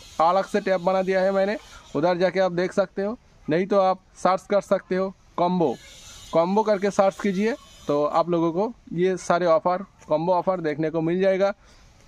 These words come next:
वो offer सिर्फ और सिर्फ दो सौ उनचास रुपये में शुरू होते हैं और आगे जाके बहुत सारा combo आप लोगों को देखने मिलेगा। वो बहुत सारा जो offer मैंने डाल के रखा है वो आप लोग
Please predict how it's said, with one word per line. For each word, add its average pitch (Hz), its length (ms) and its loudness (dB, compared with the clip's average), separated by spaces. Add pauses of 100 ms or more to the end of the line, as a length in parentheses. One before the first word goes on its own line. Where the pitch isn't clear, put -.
(560)
वो 185 160 2
offer 175 380 0
सिर्फ 180 260 -4
और 185 100 0
सिर्फ 190 200 -4
दो 160 160 0
सौ 196 160 0
उनचास 175 320 -2
रुपये 180 220 -2
में 180 120 -2
शुरू 175 240 0
होते 190 200 -2
हैं 202 180 -4 (300)
और 139 240 -2
आगे 170 240 0
जाके 185 240 0
बहुत 165 240 0
सारा 175 180 0
combo 160 280 0
आप 165 140 0
लोगों 160 160 -2
को 160 160 -2
देखने 156 260 -2
मिलेगा। 175 360 0 (320)
वो 196 220 0 (120)
बहुत 160 240 2
सारा 180 340 0 (440)
जो 143 480 -2 (200)
offer 156 260 0
मैंने 175 260 0
डाल 151 200 2
के 185 120 -4
रखा 175 320 0
है 180 180 0 (300)
वो 160 80 2
आप 160 160 2
लोग 170 240 0